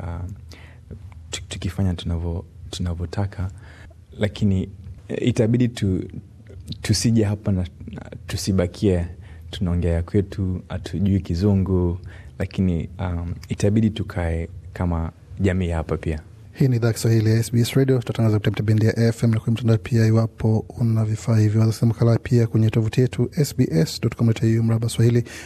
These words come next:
Speaker 2: Tukizungumzia sehemu ya pili ya mazungumzo haya, tumepata ushauri wa kisheria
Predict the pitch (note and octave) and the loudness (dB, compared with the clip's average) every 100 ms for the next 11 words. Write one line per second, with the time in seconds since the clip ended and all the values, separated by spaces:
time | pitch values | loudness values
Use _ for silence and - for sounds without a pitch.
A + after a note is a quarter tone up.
0 | - - C#3+ C3+ D3 D3 C#3+ C3 B2 C#3 | -16 -2 4 4 4 2 4 2 4 4
1 | B2 A#2 A2+ A2+ A2+ A#2+ A#2 G#2 - - | 4 4 4 6 6 6 4 0 -10 -18
2 | - - C4 - B2+ - A#2 A2 G#2+ - | -18 0 0 2 0 2 2 4 2 -4
3 | - - A2+ - A#2+ A#2 G2+ G2 B2 A2+ | -14 -6 -4 2 4 4 2 -2 -4 -2
4 | A2+ A#2+ B2 A#2 | 0 4 4 2